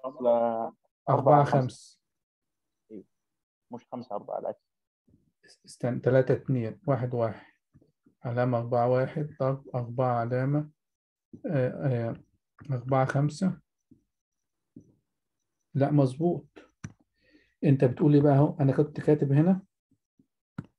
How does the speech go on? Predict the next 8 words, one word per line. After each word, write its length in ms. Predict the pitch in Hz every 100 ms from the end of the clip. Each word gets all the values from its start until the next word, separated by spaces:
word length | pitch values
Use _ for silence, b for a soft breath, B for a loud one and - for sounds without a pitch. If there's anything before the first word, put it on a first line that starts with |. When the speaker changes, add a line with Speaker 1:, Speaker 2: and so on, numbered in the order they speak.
| _ _ _ _ _ _ _ _ -
Speaker 2:
أربعة 400 | 135 143 135 143
فاصلة 580 | 135 120 127 127 120 117 113
أربعة 340 | - 135 123 113
خمسة. 340 | 110 110 _ _ _ _ _
Speaker 1:
كده، 240 | - 143 120
أه، 200 | 117 - _ _ _ _ _
كده. 300 | 147 117 - _ _ -
Speaker 2:
أيوه. 180 | 110